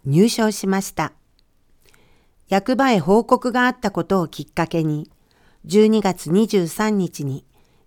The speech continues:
谷那原ふれあい鉱山公園で開催された片鉄クリスマスイベントに来場していただきました。当日は、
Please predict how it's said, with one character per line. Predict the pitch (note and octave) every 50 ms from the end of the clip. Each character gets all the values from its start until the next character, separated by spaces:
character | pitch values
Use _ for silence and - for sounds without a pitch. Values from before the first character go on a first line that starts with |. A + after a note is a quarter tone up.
| _ -
谷 | G#3+ A3+ A#3
那 | A3 G3+
原 | F#3 F#3+ D#3+ D3+
ふ | D3+ - - E3+
れ | F#3 G#3 G#3+
あ | G3+
い | G3+ G3
鉱 | - - G#3 A3+ A#3+
山 | A3 B3+ B3 B3
公 | - - B3+ B3 A#3+
園 | A#3 G#3 F3+ D#3+
で | D#3 D3
開 | - - E3+ F3
催 | E3+ - F#3 F3 F3
さ | E3+ - E3+
れ | E3 E3 E3
た | - D#3+ D3+ D3+ - _ _ _ _ _ _ _ _ _ _ _ _ _ -
片 | - E3+ - G3+ G#3
鉄 | - A3 G3+ G#3 -
ク | - - G3+
リ | G3+ A3+
ス | G#3 - A3+
マ | B3+ C4
ス | B3+ C4+
イ | C4 B3
ベ | A3 A#3 G#3
ン | F#3+
ト | F#3 - D3
に | C3+ C#3 C#3 - _ _
来 | - D3 E3+ G3+ G#3+
場 | F#3+ A#3 A#3
し | A#3 A#3 -
て | A3+ A3
い | G#3+
た | G3+ G#3+
だ | G3+ G#3 G3+
き | - G#3+
ま | G3 F#3+ F#3+
し | G3 -
た。 | - F3 D3 - _ _ _ _ _ _ _ _ _ _ _ _ _ _ _ _ _ _ - - _ _ _ _ _ _
当 | - G#3+ A3
日 | A3+ F#3+ G3+ G#3 F3 - G3+
は、 | G3+ G3 G3 F#3+ F3+